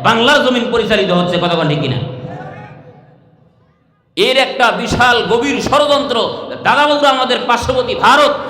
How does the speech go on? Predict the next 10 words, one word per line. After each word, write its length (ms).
আমাদেরকে 400
দিচ্ছে। 560
আমরা 300
মনে 200
করতেছি 600
স্বাধীনতার 480
পর 220
থেকে 180
এখন 320
পর্যন্ত 420